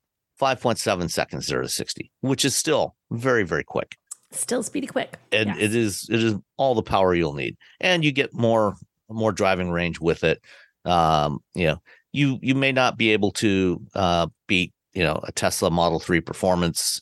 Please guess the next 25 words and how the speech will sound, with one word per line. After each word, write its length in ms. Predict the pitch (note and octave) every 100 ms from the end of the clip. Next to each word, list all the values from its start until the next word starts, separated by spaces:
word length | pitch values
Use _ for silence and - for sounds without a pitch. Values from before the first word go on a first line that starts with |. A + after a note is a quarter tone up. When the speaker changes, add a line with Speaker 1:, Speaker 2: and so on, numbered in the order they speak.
| -
Speaker 1:
you 100 | D#2+
know, 160 | D2+
or 200 | D#2+ E2
Model 320 | D#2+ E2 E2 D#2
S, 360 | F2 - -
you 100 | E2+
know, 140 | D#2 D2+
in 280 | - E2 D#2+
the, 240 | D#2 -
in 80 | E2+
a 40 |
drag 280 | D2+ G#2+ A2
race, 280 | A#2 A#2 -
but 200 | - A2+ _ _ _ _ _ _ _
how 160 | - C#3
often 240 | G#2 F2+
do 80 | D#2
you 100 | C2+
really 280 | C2 A1+ -
do 160 | - -
that? 180 | - - _ _ _ - D#2
Yeah. 120 | A#1+ - - _
If 100 | -
you 120 | C#3 C#3
want 320 | C3+ B2